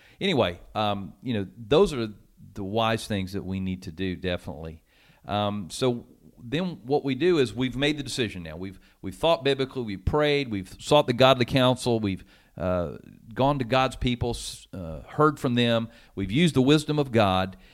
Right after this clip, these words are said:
And by the way, uh, I think w-, we'll attach, uh, the link to the sermon that deals with James one, uh, verse five too, 'cause that is a wonderful message to hear about. But then the fifth thing we need to do is once we make the decision, uh,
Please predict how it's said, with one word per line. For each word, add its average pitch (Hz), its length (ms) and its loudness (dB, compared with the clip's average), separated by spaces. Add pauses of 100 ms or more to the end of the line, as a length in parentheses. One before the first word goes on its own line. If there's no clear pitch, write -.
(180)
And 131 140 2
by 160 80 8
the 151 80 4
way, 110 240 4
uh, 101 400 -2
I 117 160 -4
think 175 280 -2
w-, - 260 -12
we'll 127 240 -2
attach, 127 580 -2
uh, 98 540 -2
the 101 100 -6
link 113 400 -2
to 113 220 -2
the 90 80 -4
sermon 107 480 -2
that 92 220 -8
deals 107 220 0
with 98 100 -8
James 95 300 -4
one, 92 420 -2 (360)
uh, 87 160 -2
verse 90 260 -2
five 95 360 -2
too, 104 160 -2
'cause 87 140 -14
that 98 140 -4
is 90 120 -8
a 85 120 -8
wonderful 92 480 -4
message 90 420 -4
to 85 60 -12
hear 92 140 -4
about. 82 380 -6 (400)
But 135 120 -2
then 196 120 4
the 180 80 4
fifth 233 280 2
thing 185 180 -4
we 151 100 -2
need 143 180 -2
to 131 80 -6
do 139 180 2
is 135 120 0
once 185 240 2
we 175 60 0
make 170 200 2
the 143 60 -2
decision, 147 580 2 (320)
uh, 127 360 0